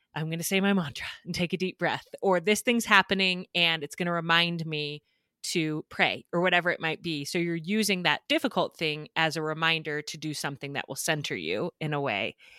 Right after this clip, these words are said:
And I love that this takeaway is lean in and love, 'cause when you asked what my job as a mom is, I want to answer that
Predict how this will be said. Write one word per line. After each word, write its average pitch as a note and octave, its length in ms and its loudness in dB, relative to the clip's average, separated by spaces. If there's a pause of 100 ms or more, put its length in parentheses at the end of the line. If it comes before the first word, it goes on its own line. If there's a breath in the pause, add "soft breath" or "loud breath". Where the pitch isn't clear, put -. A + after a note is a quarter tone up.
(300 loud breath)
And A3+ 120 6
I C#4 100 6
love C#4+ 360 6
that D#4 140 0
this C4 200 2
takeaway A3+ 640 2 (140)
is F#3+ 400 2 (280)
lean F#3+ 280 -2
in G3+ 160 -2
and E3+ 180 -4
love, D#3+ 460 0
'cause G3 180 -2
when G#3 100 2
you G#3 120 2
asked F#3 400 4
what F3 380 2
my F#3+ 200 4
job F#3 260 6
as F3 120 0
a E3+ 40 0
mom D#3 300 -2
is, D3 600 -4 (520)
I G3 560 8 (160)
want F#3 280 0
to - 140 -4
answer E3 260 0
that D#3+ 300 2